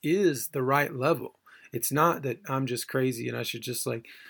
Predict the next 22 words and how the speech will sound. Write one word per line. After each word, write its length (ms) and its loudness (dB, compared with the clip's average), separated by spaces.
accept 400 2
a 40 2
little 200 2
bit 120 0
of 60 0
cancer 420 0
and 120 -2
just 180 -8
be 120 0
like 200 2
everyone 340 2
else. 460 4
It's 220 0
like 180 4
someone 360 2
has 260 0
to 100 -6
be 180 -2
out 280 0
there 320 -4
pining 460 0
this 320 -6